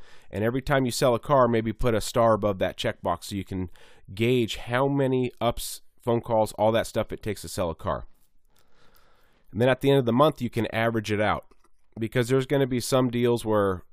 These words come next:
you sold two in a day and you only took two ups,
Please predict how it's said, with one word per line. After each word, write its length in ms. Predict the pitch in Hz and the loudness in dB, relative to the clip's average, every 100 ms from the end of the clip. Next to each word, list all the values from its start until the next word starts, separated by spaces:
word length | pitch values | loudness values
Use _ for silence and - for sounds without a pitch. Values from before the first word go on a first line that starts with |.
| - _ - - - - | -20 _ -20 -20 -20 -10
you 180 | 104 | -8
sold 300 | 101 127 101 | 0 0 0
two 160 | - 123 | 0 2
in 60 | 107 | 2
a 80 | 95 | 0
day 280 | 107 107 | -2 -2
and 80 | 98 | -2
you 80 | 101 | -2
only 140 | 101 | -2
took 240 | 95 104 - | -4 -8 -6
two 220 | 107 92 | -2 -2
ups, 380 | 73 - - | -2 -10 -20